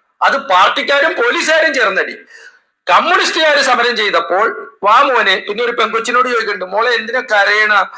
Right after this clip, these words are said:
എന്തിനാ കരയണ?" ഇത് ജനം കാണുമല്ലേ? പിന്നെ മലയാളിക്കൊരു ഗുണമുണ്ട്, സ്വാർത്ഥത. പൊട്ടന്മാരായിക്കൊണ്ടിരിക്കുന്നു. മിണ്ടാൻ പറ്റുന്നവർ മിണ്ടുന്നില്ല. കർഷകർ, സത്യസന്ധമായി ജീവിക്കുന്നവർ എല്ലാം തന്നെ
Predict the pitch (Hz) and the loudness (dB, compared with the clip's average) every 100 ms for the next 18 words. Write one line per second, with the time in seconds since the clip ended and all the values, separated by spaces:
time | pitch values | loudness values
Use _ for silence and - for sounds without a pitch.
0 | - 208 233 254 262 220 208 208 208 202 | -12 -8 -4 0 0 2 2 2 2 0
1 | 208 170 262 240 202 320 330 294 370 359 | -2 -8 -8 -4 -2 0 2 4 2 0
2 | 170 - - _ - - 254 269 185 233 | -2 -8 -12 _ -20 -16 -6 -4 0 0
3 | 285 359 339 - 233 190 180 180 - - | 2 2 2 0 -2 -2 -2 -2 -2 -8
4 | - - - 160 175 180 170 139 - - | -10 -4 -2 2 0 0 -2 -2 -4 -16
5 | _ _ _ _ _ _ 160 175 175 208 | _ _ _ _ _ _ -2 -2 0 0
6 | 196 180 160 151 147 - 120 113 - _ | 2 2 2 -2 -4 -6 -8 -10 -14 _
7 | _ _ _ - _ _ - - 185 233 | _ _ _ -20 _ _ -20 -12 -8 0
8 | 262 262 226 208 202 196 170 160 175 165 | 2 2 2 0 0 0 0 -2 -2 -2
9 | 127 123 - _ - 190 208 - 254 247 | -2 -4 -8 _ -2 2 2 2 0 2
10 | 220 - - - 196 190 233 247 233 233 | 0 -2 -8 -4 -2 -2 0 0 2 2
11 | 226 214 202 196 190 185 180 170 190 196 | 2 -2 -6 -4 0 2 2 2 0 0
12 | 170 160 196 | 0 -2 -4